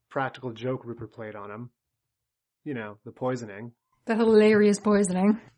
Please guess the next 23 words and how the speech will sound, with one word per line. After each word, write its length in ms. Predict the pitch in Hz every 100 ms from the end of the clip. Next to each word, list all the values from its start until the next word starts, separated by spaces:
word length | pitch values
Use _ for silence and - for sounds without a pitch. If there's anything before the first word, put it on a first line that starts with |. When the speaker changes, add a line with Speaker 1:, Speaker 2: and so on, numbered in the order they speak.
| _ _ -
Speaker 1:
Josephine 480 | 175 165 143 175
replies, 400 | 160 143 147 151
quote, 320 | 143 143 135 - _ _ _ -
"You're 180 | 170
lucky 300 | 151 165 165
your 140 | 143 131
contract 520 | 139 147 135 113 107
has 120 | 120
a 60 | 120
personal 600 | - - 180 180 196 190
immunity 640 | 185 180 151 160 156 123
clause. 640 | 120 120 113 107 104 104 - _ _ 165
Otherwise, 300 | 156 135 139
Haskell 340 | 143 143 160
could 140 | 170
sue 180 | - 220
you 300 | 196 117 104 -
from 180 | 120 110
Patagonia 640 | 165 160 127 165 147 110
to 100 | 120
Nome." 440 | 117 165 127 101 101 _ _ _ _ -
Speaker 2:
Wait, 340 | 240 226 202 285
what's 360 | 240 240 240